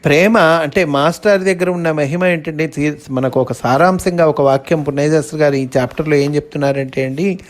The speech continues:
మాస్టర్ దగ్గర ఉన్నటువంటి పెద్ద మహిమ ఏంటండి అంటే, మాస్టర్ గారి మహిమ ప్రేమయే, ఆయన చూపించేటటువంటి ప్రేమే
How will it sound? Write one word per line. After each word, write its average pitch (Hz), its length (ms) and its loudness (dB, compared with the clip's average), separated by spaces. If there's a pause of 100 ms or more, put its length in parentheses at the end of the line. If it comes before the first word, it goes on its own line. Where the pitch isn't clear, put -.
(380)
మాస్టర్ 175 560 2
దగ్గర 151 300 0
ఉన్నటువంటి 139 500 -4
పెద్ద 131 320 -2
మహిమ 156 360 0
ఏంటండి 139 480 -4
అంటే, 135 500 0 (440)
మాస్టర్ 151 420 0
గారి 147 280 2
మహిమ 147 400 2
ప్రేమయే, 127 1200 0 (420)
ఆయన 127 180 -2
చూపించేటటువంటి 131 1200 -4
ప్రేమే 170 600 0